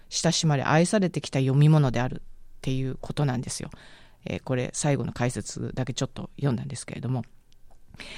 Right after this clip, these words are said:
あのね、何がって、これ、細井脇蔵、この人も工場で働く人なんです。働いてた人なんですよ。で、多分、私、こういう人が知り合いにいたら、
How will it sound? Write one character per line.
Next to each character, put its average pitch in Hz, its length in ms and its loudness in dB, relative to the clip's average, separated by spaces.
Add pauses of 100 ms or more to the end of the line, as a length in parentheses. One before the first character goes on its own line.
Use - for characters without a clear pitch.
(200)
あ - 80 -6
の 131 140 0
ね、 127 200 -2 (400)
何 196 380 6
が 175 80 4
っ 143 80 0 (180)
て、 127 120 -6
こ - 200 -2
れ、 143 180 2 (240)
細 247 420 4
井 247 80 6
脇 190 280 4
蔵、 190 240 4 (100)
こ 180 140 4
の 226 160 8
人 165 300 -2
も 143 300 0 (280)
工 190 240 4
場 220 100 8
で 208 60 4
働 175 420 2
く 202 60 -2
人 - 240 -2
な 139 100 0
ん 113 60 -4
で - 80 -8
す。 - 160 -14 (480)
働 208 380 6
い 214 40 4
て 247 120 0
た 160 100 2
人 - 240 -4
な 131 120 0
ん - 60 -2
で 113 60 -4
す - 140 -12
よ。 - 80 -16 (640)
で、 214 180 4
多 240 220 0
分、 180 420 4 (340)
私、 170 520 0 (380)
こ 226 140 4
う 233 60 6
い 233 40 4
う - 20 4
人 226 180 -2
が 170 160 4
知 185 220 4
り 180 120 8
合 180 60 8
い 180 60 6
に 175 60 6
い 165 40 2
た 165 140 4
ら、 151 240 2